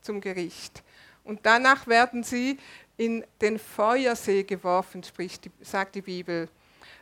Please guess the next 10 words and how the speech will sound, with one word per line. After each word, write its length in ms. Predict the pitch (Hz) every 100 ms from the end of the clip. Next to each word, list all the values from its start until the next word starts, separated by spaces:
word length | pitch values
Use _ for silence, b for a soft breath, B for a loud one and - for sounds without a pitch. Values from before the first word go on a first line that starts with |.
| -
Ähm, 300 | 214 208 202 _ _ _ _ _ -
die, 200 | 233 214
dieses 580 | 233 226 226 220 214
Feuersee, 600 | - 220 220 254 254 262 226
was 180 | - 220
die 100 | -
Bibel 380 | 220 240 240 247 B B B -
da 240 | 220 214
verwendet, 720 | 220 220 208 220 247 254 - -
Gehenna, 800 | 226 214 - 233 269 220 208 294